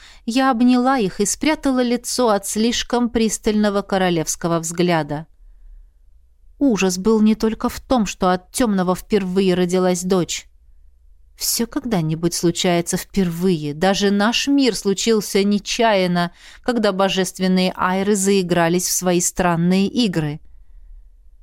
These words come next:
Моё несчастье состояло в том, о чём Роберт ещё не знал. Я унаследовала дар рода, способность воплощать духов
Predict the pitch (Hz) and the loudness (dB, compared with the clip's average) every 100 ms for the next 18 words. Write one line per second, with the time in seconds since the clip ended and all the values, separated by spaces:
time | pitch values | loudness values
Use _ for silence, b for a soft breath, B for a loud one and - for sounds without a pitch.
0 | - - - - 220 240 277 311 320 294 | -20 -20 -20 -2 2 4 4 4 4 2
1 | - 294 285 - 262 240 - 226 226 220 | 2 0 0 -2 -2 -2 -2 0 2 2
2 | 214 - - 269 240 214 - 254 226 220 | 2 -2 -2 0 2 0 0 0 0 0
3 | 247 220 214 208 - 220 208 196 190 202 | 0 0 -2 -4 -2 0 2 2 0 2
4 | 196 170 165 - - - - - _ - | 2 0 -4 -16 -20 -20 -20 -20 _ -8
5 | 180 180 208 - 190 196 190 - 208 226 | -4 0 -2 -2 -2 0 -2 0 0 0
6 | 196 185 180 170 175 170 170 190 190 185 | -2 -2 0 0 0 -2 0 2 2 -2
7 | - 175 180 190 180 160 175 - - - | -4 -4 0 0 0 -4 -10 -8 -6 -2
8 | 220 - - 277 240 247 226 220 233 220 | -2 0 0 0 2 0 0 -2 -2 0
9 | 214 - - - 226 220 185 180 240 - | -2 -2 -4 0 0 -2 -6 -2 -2 -2
10 | 196 | -6